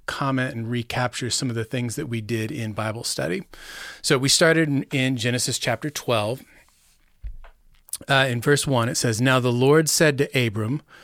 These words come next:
'Go from your country and your kindred and your father's house to the land that I will show you. And I will make you a great nation, and I will bless you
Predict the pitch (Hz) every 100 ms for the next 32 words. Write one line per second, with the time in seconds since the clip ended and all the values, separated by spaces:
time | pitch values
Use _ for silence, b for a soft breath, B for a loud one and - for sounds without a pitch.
0 | B B B B 113 139 135 160 - 165
1 | 147 160 - 139 123 120 120 151 - 120
2 | 120 147 - 139 113 120 135 123 117 117
3 | - 185 202 120 - 110 110 - 127 127
4 | 123 123 127 131 135 135 - 117 117 110
5 | 117 - 123 117 107 123 - _ B B
6 | B B B 127 139 135 160 175 160 151
7 | 160 120 101 117 151 170 127 113 117 117
8 | 123 - 120 117 120 117 151 220 - 120
9 | 110 127